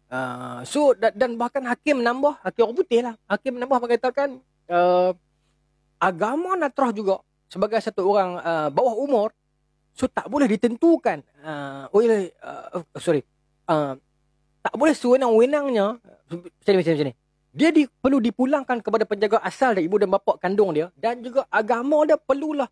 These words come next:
di-, di-, di-, diputuskan oleh ibu dan bapa dia.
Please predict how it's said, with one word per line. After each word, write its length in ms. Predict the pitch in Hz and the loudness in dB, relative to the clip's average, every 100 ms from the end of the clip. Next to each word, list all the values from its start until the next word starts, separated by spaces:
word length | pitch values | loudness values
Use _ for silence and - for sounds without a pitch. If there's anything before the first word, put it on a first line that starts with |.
| _ _ _ | _ _ _
di-, 320 | 143 175 247 _ 170 | -8 -6 -6 _ -8
di-, 160 | 214 _ - | -8 _ -14
di-, 400 | 156 226 233 202 | -4 0 0 2
diputuskan 840 | 220 - 247 - 330 - - 220 214 | 0 2 0 4 2 2 -2 -2 0
oleh 160 | 240 | -2
ibu 260 | 226 220 262 | -4 -4 0
dan 140 | 226 | 2
bapa 320 | 233 - 233 | 0 0 -2
dia. 160 | 214 | 0